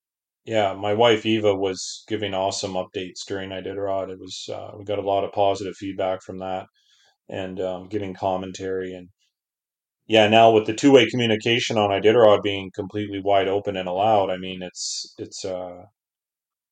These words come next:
um, wonderful to be able to communicate and text, uh,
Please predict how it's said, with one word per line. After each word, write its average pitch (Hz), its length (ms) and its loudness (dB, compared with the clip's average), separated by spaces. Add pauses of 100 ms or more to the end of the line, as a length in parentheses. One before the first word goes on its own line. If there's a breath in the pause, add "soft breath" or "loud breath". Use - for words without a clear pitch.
um, 90 480 -10
wonderful 104 480 2
to 90 60 -12
be 98 120 0
able 95 180 -2
to 87 120 -6
communicate 101 680 -4
and 98 160 -14
text, - 540 -4
uh, 95 440 -8